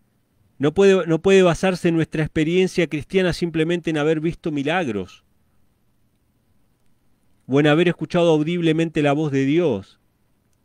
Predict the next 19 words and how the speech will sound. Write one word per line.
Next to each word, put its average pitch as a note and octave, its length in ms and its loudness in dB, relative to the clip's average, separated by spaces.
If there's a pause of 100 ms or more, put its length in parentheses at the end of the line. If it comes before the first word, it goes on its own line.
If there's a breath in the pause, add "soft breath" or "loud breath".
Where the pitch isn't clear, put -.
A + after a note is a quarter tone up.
(1400)
¿Sí? C3+ 380 -6
O C#3 140 -4
que D3+ 120 -2
se, D#3 280 -2
o D3 160 -4
que D3 100 -4
se E3 100 -4
cayó D3+ 280 -2
la E3+ 120 2
Biblia, E3+ 380 2
se - 140 -4
abrió D#3 340 2
y D3+ 60 2
justo E3+ 340 -4
era D#3+ 100 0
el D3+ 80 0
versículo. D3+ 640 -2 (380)
No, D#3+ 100 -6
no. E3 400 -2